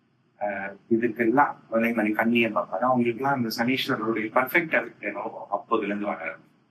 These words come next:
ராகு வந்து சனி இப்படி கேட்டு வெளியில வந்துடும். நவம்பர் இருபத்தி நாலுல இருந்து தன்சாரத்துக்கு வந்து வரும் பொழுது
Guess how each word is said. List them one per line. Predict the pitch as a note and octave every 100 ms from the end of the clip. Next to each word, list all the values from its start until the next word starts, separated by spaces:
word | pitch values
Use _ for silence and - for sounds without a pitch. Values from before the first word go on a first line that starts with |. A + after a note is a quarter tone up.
| _ _ _ -
ராகு | A2+ C#3 E3 D#3+
வந்து | C#3 C3+
சனி | C3 A#2+ B2 A#2
இப்படி | G#2+ A2+ A2
கேட்டு | G#2 G#2
வெளியில | G#2+ G2+ A2
வந்துடும். | G2 - - -
நவம்பர் | G2+ A2+ A2
இருபத்தி | G#2+ A2 A#2 A2
நாலுல | G#2 G2+
இருந்து | G2+ -
தன்சாரத்துக்கு | - G#2+ - A#2 - - -
வந்து | - E3 - _ -
வரும் | A2+ D3+ D#3
பொழுது | C3+ A#2 F3+